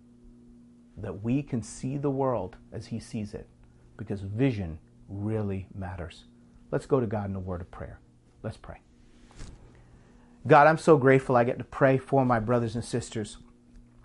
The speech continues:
I pray, God, that you would open the eyes of all of our hearts. God, help us to see the world as it is. Help us to have the, the, the conviction and the clarity that we need to have, God.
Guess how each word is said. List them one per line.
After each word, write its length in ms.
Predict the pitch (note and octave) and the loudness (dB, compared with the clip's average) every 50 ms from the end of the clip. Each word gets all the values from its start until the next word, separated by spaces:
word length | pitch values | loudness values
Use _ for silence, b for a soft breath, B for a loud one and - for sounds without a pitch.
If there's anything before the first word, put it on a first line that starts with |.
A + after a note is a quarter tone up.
| - - - - - - - | -20 -20 -20 -20 -6 0 2
I 80 | C#3+ | 2
pray, 300 | C#3 - - E3 E3 E3 | 2 4 6 8 8 10
God, 260 | D3+ D#3 D3 C#3+ C#3 | 10 10 10 10 8
that 100 | C3 B2+ | 6 4
you 100 | C3+ C3+ | 4 4
would 100 | C3+ C3 - | 4 4 6
open 280 | D3+ D#3 D3+ D3+ D#3+ C3+ | 6 6 6 6 4 4
the 120 | C3+ C3 | 6 8
eyes 240 | C3+ C3 C3 C3 A#2+ | 8 8 8 6 2
of 100 | A#2 G#2 | -2 0
all 260 | - B2 C3 C#3 C3+ | 4 6 8 8 8
of 100 | C3 A#2 | 8 6
our 100 | B2+ A#2+ | 4 4
hearts. 480 | - - B2+ A#2+ A2+ - - - - b b b b b b b b - C#3 | 4 4 4 4 4 2 -4 -14 -16 b b b b b b b b 4 8
God, 180 | D#3+ D3+ C#3+ | 8 8 8
help 340 | C3+ - - F3+ F3+ F3+ F3+ | 8 6 8 8 8 8 8
us 180 | F#3 - - - | 6 4 4 2
to 100 | - C#3+ | -4 -4
see 240 | - - E3 D#3+ | -2 2 2 6
the 100 | D3 D3 | 8 8
world 320 | C#3 B2+ C#3 C#3 C#3 B2+ C3+ | 8 10 10 10 10 8 8
as 200 | B2+ B2+ B2 A#2+ | 6 6 6 4
it 100 | B2+ A#2 | 2 2
is. 320 | A#2 A2 A2 - - - b b b b b - | 2 2 0 -2 -8 -16 b b b b b 4
Help 240 | - F3 E3+ E3+ F3 | 6 6 6 6 4
us 200 | D#3+ C#3+ - - | 4 4 4 2
to 80 | D#3+ | 4
have 280 | - D#3+ D3 C#3+ B2+ B B B B B B - | 6 6 6 6 4 B B B B B B 6
the, 160 | B2+ D3 C#3 | 8 8 8
the, 300 | - C#3 C#3 B2+ B2+ - | 6 4 4 4 2 2
the 160 | - C3+ B2+ - | 0 -2 -2 -2
conviction 800 | - - - D3+ C#3 A2+ A#2+ G3 G#3+ G#3+ - - D#3+ B2 A#2 | -2 0 2 2 4 6 6 6 6 6 4 2 2 4 2
and 100 | A#2 B2 | 2 0
the 60 | B2+ | 0
clarity 580 | A#2 - - - E3+ E3 F3+ G3 G3 F3+ D#3+ C#3+ | 0 0 2 4 6 8 10 10 8 8 6 6
that 100 | C3 C#3 | 4 4
we 160 | B2+ C3+ C3+ C3 | 4 4 4 6
need 180 | C3+ C3 B2 | 4 4 4
to 80 | B2+ A#2+ | 2 4
have, 280 | A#2+ C#3 C3 B2 A2+ | 4 6 6 4 6
God. 280 | A2+ B2+ A#2+ A#2 A2 | 6 6 6 6 6